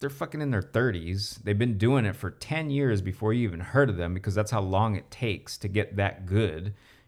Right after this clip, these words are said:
you know, as a unit. And then you get pissed off when they can't do it anymore.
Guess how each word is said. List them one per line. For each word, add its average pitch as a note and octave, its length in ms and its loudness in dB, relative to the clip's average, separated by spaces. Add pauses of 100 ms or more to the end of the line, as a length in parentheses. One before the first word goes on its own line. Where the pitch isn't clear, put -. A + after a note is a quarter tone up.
you G#2 100 0
know, F#2 100 2
as G2 200 4
a F2 80 0
unit. F2+ 580 2 (800)
And A2 160 4
then A#2 440 2 (120)
you A2+ 160 -2
get A#2+ 180 0
pissed A#2 260 2
off G#2+ 260 6
when F#2 180 2
they G2 120 4
can't F#2+ 300 0
do G2+ 100 2
it F2+ 100 -2
anymore. C#2+ 400 -14